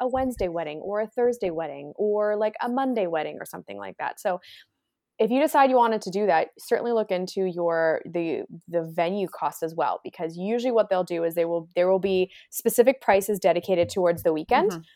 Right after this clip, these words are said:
Speaker 1: If
Speaker 2: Yep.
Speaker 1: the weekend is all booked, then look at doing something during the week. They actually may have a prorated price because it's, it's
Speaker 2: They typically
Speaker 1: like
Speaker 2: do.
Speaker 1: their off
Speaker 2: Yeah.
Speaker 1: time.
Speaker 2: Yeah.
Speaker 1: You know what I mean? So depending on where your venue ends up being, certainly look into that. That actually might be a bit of a savings for you as
Speaker 2: Mm-hmm.
Speaker 1: well.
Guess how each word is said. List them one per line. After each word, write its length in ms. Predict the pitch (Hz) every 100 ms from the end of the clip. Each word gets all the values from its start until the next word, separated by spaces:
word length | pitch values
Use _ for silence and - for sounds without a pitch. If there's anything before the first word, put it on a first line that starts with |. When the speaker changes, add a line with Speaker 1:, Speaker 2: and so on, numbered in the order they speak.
| _ _ _ 185
Speaker 1:
If 100 | 190
Speaker 2:
Yep. 0 |
Speaker 1:
the 100 | 233
weekend 260 | 269 339 311
is 80 |
all 180 | 262 254
booked, 380 | 202 226 269 262 -
then 280 | 208 208 208
look 140 | 208
at 120 | 214
doing 280 | 220 208 208
something 320 | - 196 208
during 220 | 202 196
the 80 | 196
week. 220 | 196 226 -
They 120 | 196
actually 240 | 196 -
may 120 | 208 196
have 320 | 202 185 185
a 240 | 196 190 185 -
prorated 420 | 202 196 196 202
price 280 | - 254 277 -
because 360 | 233 233 220
it's, 320 | 214 220 214 - -
it's 300 | 208 202 -
Speaker 2:
They 80 | 190 185
typically 280 | 175 -
Speaker 1:
like 120 | 208 202
Speaker 2:
do. 140 | 120
Speaker 1:
their 200 | 214 -
off 220 | 190 196 -
Speaker 2:
Yeah. 80 | 185 -
Speaker 1:
time. 120 | 175 _ _ 208
Speaker 2:
Yeah. 100 | - 165 453 -
Speaker 1:
You 100 | 240
know 60 | 220
what 80 | 214
I 40 |
mean? 180 | 214 294
So 220 | 311 240 226 - -
depending 320 | 269 277 277
on 100 | 269
where 120 | 220
your 140 | 220 214
venue 280 | 185 185
ends 200 | 190 185 175
up 80 | -
being, 280 | 180 220 269 -
certainly 300 | 214 226 202
look 180 | 170
into 180 | 175 175
that. 200 | 180 226
That 100 | 208
actually 240 | 180 - 185
might 140 | 180
be 80 | 202
a 40 |
bit 120 | 196
of 80 | 214
a 60 | 254
savings 380 | - 170 202 190
for 80 | 165
you 180 | 156
as 80 | 151
Speaker 2:
Mm-hmm. 60 | 170
Speaker 1:
well. 220 | - -